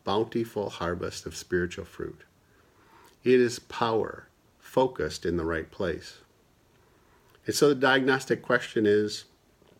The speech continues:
are my fleshly desires controlling my life, or am I allowing the Spirit to direct me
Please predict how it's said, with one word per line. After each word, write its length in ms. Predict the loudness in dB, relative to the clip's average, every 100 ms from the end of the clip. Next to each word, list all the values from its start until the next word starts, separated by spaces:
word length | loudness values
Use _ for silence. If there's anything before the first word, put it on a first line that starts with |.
| _ -20 -20 -20 _ _
are 120 | 4
my 180 | 6 6
fleshly 500 | 4 0 0 0 -2
desires 520 | 0 0 2 2 0
controlling 520 | 0 -2 0 0 2 0
my 220 | 0 2
life, 480 | 0 -2 -4 -12 _ _ _ _ _ -20 -20 -4
or 160 | 0
am 100 | 2
I 180 | 4 4
allowing 600 | 4 2 2 2 2 2
the 100 | 2
Spirit 840 | -2 -6 0 6 6 6 2 -8 -14
to 240 | -12 -10
direct 460 | -6 -2 0 0 -2
me 320 | -4 -4 -6